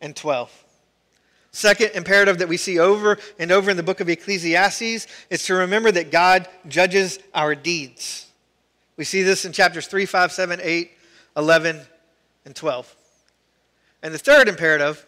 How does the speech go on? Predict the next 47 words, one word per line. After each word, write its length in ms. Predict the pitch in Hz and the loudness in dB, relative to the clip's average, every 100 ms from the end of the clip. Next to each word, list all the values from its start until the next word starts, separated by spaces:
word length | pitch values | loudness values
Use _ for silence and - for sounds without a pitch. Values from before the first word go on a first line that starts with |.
| _ | _
that 100 | 160 | -10
you 100 | 175 | -8
see 220 | - 185 | -4 2
over 240 | 180 190 | 2 2
and 140 | 190 175 | -2 0
over 240 | 175 175 | 0 0
and 100 | 175 | -4
over 320 | 143 135 139 131 _ - | -4 -4 -8 -14 _ -10
is 120 | 143 | 0
actually 260 | 175 180 185 | 2 2 -2
the 120 | 175 | -2
only 200 | 175 180 | -2 -2
imperative 440 | 175 165 160 156 | -4 0 0 0
that 100 | 156 | -6
we 100 | 151 | -8
see 220 | 151 160 151 | -10 -10 -10
in 100 | 147 | -10
this 140 | 143 | -12
group 200 | - 147 | -12 -12
of 80 | 139 | -8
verses 400 | 151 139 - 131 | -6 -6 -6 -14
this 220 | 135 - | -16 -12
morning, 400 | 170 175 143 139 - - - _ - | -8 -8 -8 -12 -18 -20 -20 _ -2
and 160 | 160 | -2
it's 160 | 170 - | -2 -2
the 100 | 185 | -2
one 220 | 175 185 | 0 -2
that's 180 | 175 - | -2 -4
in 140 | 180 | -4
verse 260 | 151 160 - | 0 0 0
eighteen. 480 | 156 151 - 127 113 _ _ _ _ _ _ _ _ _ _ _ _ _ _ _ 180 | -4 -4 -14 -16 -18 _ _ _ _ _ _ _ _ _ _ _ _ _ _ _ -16
You 60 | |
see 220 | 151 208 | -10 0
it 80 | 202 | 0
in 120 | 170 | 2
other 200 | 165 196 | 2 0
places 340 | 185 185 160 156 | 0 -4 -4 -10
throughout 380 | 165 160 156 - - - | -2 2 2 -2 -12 -20
Ecclesiastes 840 | - - 196 165 165 160 - 156 143 | -14 -4 -4 2 4 2 0 -6 -6
as 180 | 143 135 | -10 -4
well, 380 | 151 147 127 120 _ _ _ _ _ _ _ _ _ _ _ _ _ _ _ _ _ | 0 0 -2 -10 _ _ _ _ _ _ _ _ _ _ _ _ _ _ _ _ _
including 420 | 156 151 190 170 | -12 0 2 2
chapters 320 | 151 165 147 | 2 2 0
two, 240 | - 214 190 | -10 -2 2
eight, 160 | 175 | 2
and 100 | 156 | 0
nine. 380 | 151 156 147 143 | -2 -2 -2 -6